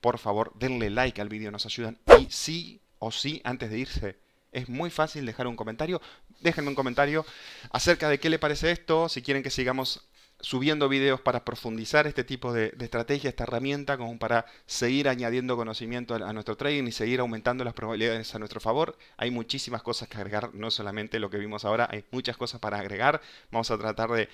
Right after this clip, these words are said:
grabar un directo para que, esto lo podían ver en la sala de directo, porque lo, lo tenemos, pero vamos a tratar de grabar el mercado en directo para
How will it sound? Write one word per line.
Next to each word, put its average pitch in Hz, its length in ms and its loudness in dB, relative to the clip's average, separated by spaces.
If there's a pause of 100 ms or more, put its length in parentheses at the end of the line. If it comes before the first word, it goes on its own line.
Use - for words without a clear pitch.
(200)
grabar 110 640 6
un 113 180 -4
directo 123 540 2
para 101 180 0
que, 110 100 -6
esto 139 200 0
lo 127 80 4
podían 110 260 0
ver 110 120 2
en 104 100 0
la 98 80 0
sala 104 200 2
de 101 60 4
directo, 107 300 2
porque - 160 -14
lo, 95 240 -6
lo 95 100 0
tenemos, 117 240 0
pero 101 160 -2 (260)
vamos 113 200 -2
a - 20 0
tratar 117 360 6
de 113 100 2
grabar 117 440 8
el 107 200 -4
mercado 110 320 0
en 113 80 -2
directo 113 320 0
para 107 200 0